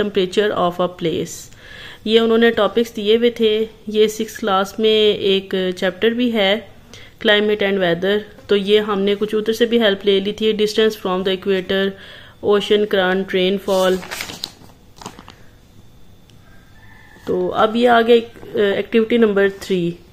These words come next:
इसमें हमने match करना है, "Match the description in column one with the term in column two by drawing a line to correct word।"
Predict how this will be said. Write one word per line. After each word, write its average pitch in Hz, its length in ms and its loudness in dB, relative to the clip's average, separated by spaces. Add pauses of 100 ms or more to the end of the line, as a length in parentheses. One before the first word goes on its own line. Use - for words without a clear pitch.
(160)
इसमें 240 300 2
हमने 220 560 6
match 202 320 2
करना 226 280 2
है, 226 80 4
"Match 208 520 0
the 202 160 2
description 214 540 2
in 208 140 0
column 196 360 2
one 208 240 2 (440)
with 214 120 4
the 214 120 4 (120)
term 214 200 4
in 208 160 4 (120)
column 185 360 2 (100)
two 220 400 0
by 185 260 0
drawing 196 380 2 (420)
a 196 120 4
line 202 360 4
to 226 160 0 (100)
correct 208 360 2
word।" 165 300 2